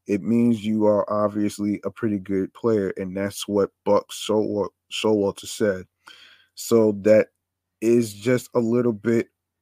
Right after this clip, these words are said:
of high praise to me, but I'm here. I don't think I am going to get traded until it happens, and I am happy to be here, happy to be a Met. I love this organization, I love this city, and love the team.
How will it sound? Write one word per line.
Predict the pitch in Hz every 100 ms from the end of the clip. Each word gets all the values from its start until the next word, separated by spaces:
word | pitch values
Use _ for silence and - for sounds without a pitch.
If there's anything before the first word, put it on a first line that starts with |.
| _ -
of | 110 104
high | - - 117 113
praise | - 117 113 110
to | -
me, | 104 107 117 113 -
but | 101 104
I'm | 98 92
here. | 113 104 87 _ _ _ - - _ _ _ _ _ 113
I | 131
don't | 151 151 -
think | 135 135 -
I | 113 110
am | 110 104 95 _ _ _ _
going | 117 113 110
to | 110
get | 110 107
traded | - - 113 104 -
until | 107 - 110 98
it | 101
happens, | 98 101 - 95 90 -
and | 98 95
I | 98 104
am | 104 104
happy | 92 - 110 110 110
to | 101 101
be | 101 104
here, | 95 101 92
happy | - 101 101 104
to | -
be | 98 98 92
a |
Met. | 92 95 - _ _ -
I |
love | 101 101 107
this | 107 104
organization, | 101 95 95 90 92 87 98 95
I | 98
love | 95 101 101 98 -
this | 95
city, | - - 113 98 95 -
and | 98 92 92
love | 95 90
the | 87
team. | - 110 98